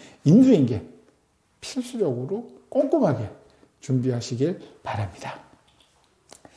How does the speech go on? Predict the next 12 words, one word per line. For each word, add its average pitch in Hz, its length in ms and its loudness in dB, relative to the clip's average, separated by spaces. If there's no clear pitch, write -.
제가 185 220 6
오늘 185 560 4
퇴사 247 240 6
절차에 147 800 6
관련해서 139 880 0
드렸던 139 420 4
말씀이 127 840 -2
도움이 135 300 2
되셨다면 139 800 -4
좋아요와 143 680 6
구독 139 680 -2
부탁드리겠습니다. 117 1000 -8